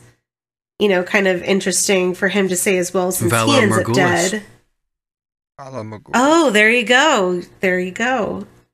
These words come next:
Speaker 1: Um, but he goes, "Don't worry about your death. Worry about your life.
Speaker 2: Yes.
Speaker 1: Take charge of your life for as long as it lasts.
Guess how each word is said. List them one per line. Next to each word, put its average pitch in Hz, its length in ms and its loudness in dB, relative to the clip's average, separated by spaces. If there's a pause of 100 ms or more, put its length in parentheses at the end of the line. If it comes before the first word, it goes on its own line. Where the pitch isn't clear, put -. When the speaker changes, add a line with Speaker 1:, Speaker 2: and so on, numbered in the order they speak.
(160)
Speaker 1:
Um, 196 680 -2 (520)
but 220 80 -2
he 214 60 -2
goes, 214 200 -2
"Don't 294 280 0
worry 233 260 2
about 196 240 0
your 190 80 0
death. 160 460 -4
Worry 233 320 0
about 214 260 0
your 190 160 0
life. 175 600 -2 (220)
Speaker 2:
Yes. 120 600 0
Speaker 1:
Take 240 220 -2
charge 240 420 2
of 254 100 0
your 226 140 4
life 202 400 2
for 208 140 0
as 190 160 0
long 196 260 2
as 208 140 -2
it - 180 -10
lasts. 180 640 -2